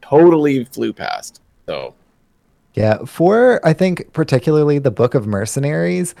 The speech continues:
Speaker 2: I think that they probably should be a little bit more on the easy side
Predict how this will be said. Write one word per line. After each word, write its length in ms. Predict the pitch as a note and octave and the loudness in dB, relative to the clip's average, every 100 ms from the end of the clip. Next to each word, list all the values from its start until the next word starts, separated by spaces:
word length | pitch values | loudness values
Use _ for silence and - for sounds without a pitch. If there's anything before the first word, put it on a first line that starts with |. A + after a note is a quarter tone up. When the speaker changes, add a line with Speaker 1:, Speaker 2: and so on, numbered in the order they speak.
| - - | -14 -6
Speaker 2:
I 80 | D#3+ | -2
think 180 | D4 | 0
that 100 | D#4+ | 0
they 120 | D4 A#3 | 0 0
probably 560 | F3 E3+ G#3+ G#3+ F#3+ | 4 4 2 0 -2
should 420 | - - A2+ A2+ | -2 -4 -2 -2
be 160 | A#2 D3+ | 0 2
a 100 | D#3+ | 2
little 300 | C#3+ C3+ D3 | 0 0 2
bit 300 | C#3 C#3+ C#3+ | 4 4 4
more 240 | B2 A#2+ B2 | 2 4 4
on 140 | A2+ | 2
the 120 | G#2+ | -2
easy 280 | A#2 G2+ G2+ | -6 -6 -6
side 600 | - F#2+ G2+ B2+ F3+ | -4 -2 0 0 0